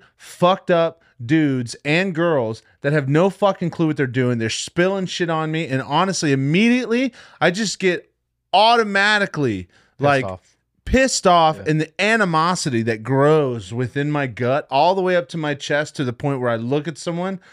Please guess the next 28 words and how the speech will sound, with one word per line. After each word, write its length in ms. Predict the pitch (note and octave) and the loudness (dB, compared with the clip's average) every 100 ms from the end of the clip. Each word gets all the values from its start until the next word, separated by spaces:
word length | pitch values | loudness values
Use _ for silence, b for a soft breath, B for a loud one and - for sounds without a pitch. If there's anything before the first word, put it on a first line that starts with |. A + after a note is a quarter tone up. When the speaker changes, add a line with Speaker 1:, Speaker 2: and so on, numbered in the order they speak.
| b b | b b
Speaker 1:
who's 200 | C#3+ C3+ | -4 0
like, 300 | D3+ B2 A2+ b b | 2 0 -2 b b
I'm 160 | - D#3+ | -2 0
sitting 400 | - - G#3+ G3+ | 0 -2 0 0
in 100 | F3+ | 0
a 60 | D#3 | -2
concessions 760 | D#3+ B2 - F3 D3 D#3+ B2+ | -6 -6 0 0 0 -4 -4
line 320 | C3+ B2 A2+ | -4 -2 -4
and 320 | A2+ B2 B2+ A#2 B B | -6 -6 -6 -6 B B
they're 140 | D3+ | 2
like, 160 | D3 C3 | 2 2
"I 100 | D3+ | 0
want 240 | E3 D#3 | 2 0
the 140 | C#3+ C3+ | -2 -2
M 160 | D3 | 0
and 80 | C#3+ | 2
M's." 300 | C#3+ B2+ A2+ | 0 0 -2
And 100 | B2+ | -2
in 60 | B2+ | 0
my 180 | C3 D#3 | 0 0
mind, 320 | F3 F#3 D#3+ | 2 0 -2
you 120 | C#3+ | -4
should 220 | C#3+ D3 | -4 -6
pick 180 | C3+ C3 | -4 -6
Skittles. 380 | - - C3+ G#2+ | -6 -4 -4 -2
So 60 | D#3+ | 0
I'm 60 | E3 | 0
like, 160 | D3 | -2